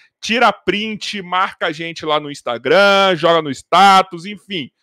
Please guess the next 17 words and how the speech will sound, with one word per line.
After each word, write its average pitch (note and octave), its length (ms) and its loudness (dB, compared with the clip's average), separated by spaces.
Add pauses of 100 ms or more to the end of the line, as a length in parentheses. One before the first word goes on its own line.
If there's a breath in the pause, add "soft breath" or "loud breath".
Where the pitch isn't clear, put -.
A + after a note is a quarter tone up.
(840)
É, F#3+ 140 2 (180)
ajuda E3 540 -4
pra E3 240 -4
caramba, C#3+ 480 -2
que - 160 -6
hoje C#3+ 160 0
a C#3+ 60 -2
conversa C#3+ 360 -2
vai C3 120 -2
ser - 160 -12
incrível C#3+ 520 -8
e C#3+ 40 -8
merece C#3 320 -8
que - 60 -20
isso - 100 -16
aqui - 160 -18
esteja C#3+ 340 -8